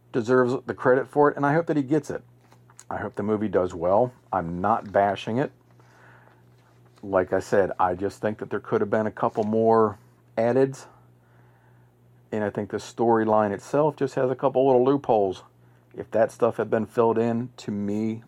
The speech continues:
my personal opinion, which doesn't mean shit outside of my mind,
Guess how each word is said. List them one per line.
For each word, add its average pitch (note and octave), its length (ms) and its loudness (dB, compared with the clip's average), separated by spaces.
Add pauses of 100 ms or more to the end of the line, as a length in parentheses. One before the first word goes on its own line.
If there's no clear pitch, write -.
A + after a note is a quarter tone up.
my F2 320 -4
personal G2 480 -2
opinion, A2+ 440 -6
which B2 240 -6
doesn't G#2+ 280 -2
mean G2+ 240 -6
shit A2 420 -4
outside G2 480 -2
of F2+ 60 -8
my F#2 280 -8
mind, B2 540 -2